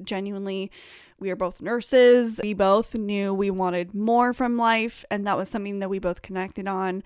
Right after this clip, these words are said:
This has been an emotional ride for us, and, but we haven't really gotten into those weeds, and so I kinda wanted to get into that with you guys today. So Sam and I met in,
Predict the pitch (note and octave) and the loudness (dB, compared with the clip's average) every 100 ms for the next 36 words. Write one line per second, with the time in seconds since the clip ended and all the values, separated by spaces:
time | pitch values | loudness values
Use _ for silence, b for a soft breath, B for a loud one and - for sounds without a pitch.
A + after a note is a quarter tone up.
0 | - G#3+ B3 A3+ B3 B3+ A#3+ A#3+ A#3 A#3 | -2 -2 -2 2 2 2 -2 -4 -4 -4
1 | A#3 A3 A3+ B3 B3 F#3 - - - - | -6 -6 -4 -4 -4 -8 -8 -8 -12 -8
2 | G#3 G3+ G3 - A3 B3 C4+ - G#3+ A3+ | -8 -4 -4 -4 0 0 0 -4 -8 -6
3 | A3 G3+ F#3 G3+ F#3+ F#3 G3 F#3+ G3 G#3+ | -6 -6 -8 -8 -8 -10 -6 -2 -2 -4
4 | B3 B3+ B3 G#3+ G3 G3+ F#3+ F#3 G3+ G3 | -4 -4 -6 -8 -10 -6 -6 -6 -8 -6
5 | F#3 F3+ F3+ F#3+ F#3+ - G3 - - - | -4 -4 -4 -6 -6 -6 -8 -6 -4 -2
6 | F#3+ G3+ F#3 F3+ F3 - F3 D3+ - - | -4 -6 -4 -4 -6 -8 -4 -2 -2 0
7 | A#3+ A3 B B B B B _ - C4 | 2 0 B B B B B _ -8 -2
8 | C4 D4+ E4+ F#4 F#4 F4+ - - _ _ | 2 4 6 6 4 2 -2 -6 _ _
9 | _ _ A3 A3 A3 G3+ A3 - - - | _ _ -6 -2 2 2 0 -4 -8 -4
10 | G#3+ G3+ G3+ G3+ G3 | -4 -2 -2 -4 -6